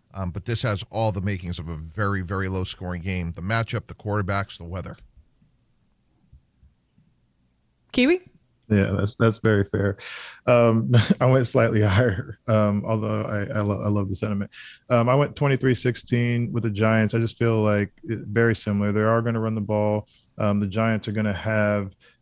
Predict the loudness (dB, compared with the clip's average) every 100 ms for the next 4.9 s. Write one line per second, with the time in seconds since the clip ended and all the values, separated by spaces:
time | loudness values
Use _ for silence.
0 | _ 0 2 2 0 -6 -6 -2 0 -2
1 | -2 0 0 -2 -6 -2 0 0 0 0
2 | 0 0 2 -2 -2 -2 0 0 -2 -2
3 | 0 2 0 -2 -4 0 0 0 -6 -4
4 | -6 -6 -8 -4 -4 -2 -2 -6